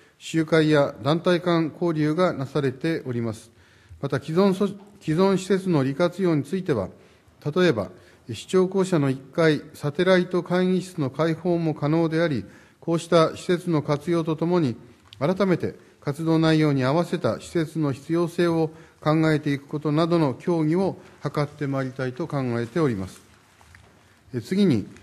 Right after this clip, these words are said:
え、庁舎外でのディーブイ、ドメスティックバイオレンス相談体制への認識についてであります。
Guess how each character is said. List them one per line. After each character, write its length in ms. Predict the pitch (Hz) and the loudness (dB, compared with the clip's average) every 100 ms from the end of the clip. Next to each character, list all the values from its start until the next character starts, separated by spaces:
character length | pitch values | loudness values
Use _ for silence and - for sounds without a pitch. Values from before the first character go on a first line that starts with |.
| - - | -12 -4
え、 160 | 113 | -4
庁 280 | 107 - 202 | -2 2 2
舎 220 | 196 196 | 4 2
外 280 | 190 202 190 | 4 2 2
で 120 | 175 | 2
の 280 | 185 127 - | 2 0 -2
デ 120 | 110 160 | -4 -2
ィ 40 | |
ー 40 | |
ブ 120 | 170 123 | 0 0
イ、 120 | 90 - - _ - | -2 -12 -20 _ -4
ド 100 | 139 | 2
メ 140 | 175 | 2
ス 120 | 180 | 0
テ 100 | - | -4
ィ 100 | 180 | -6
ッ 20 | - | -2
ク 180 | 170 | -2
バ 200 | 143 147 | 0 2
イ 60 | 170 | 2
オ 80 | 170 | 4
レ 100 | 165 | 2
ン 100 | 156 | 2
ス 280 | 151 139 - | -2 -10 -6
相 200 | 165 165 | -4 0
談 220 | 160 151 | 0 0
体 220 | 160 156 | 0 -2
制 280 | 147 143 143 | -2 0 2
へ 40 | |
の 280 | 175 175 127 | 2 2 0
認 200 | 131 143 | -2 -2
識 200 | 143 - | -4 -6
に 140 | 135 127 | -6 -4
つ 120 | 139 | -8
い 80 | 135 | -6
て 120 | 160 | -2
で 100 | 160 | 0
あ 40 | |
り 100 | 127 | 0
ま 120 | 104 | -2
す。 160 | 92 - | -6 -16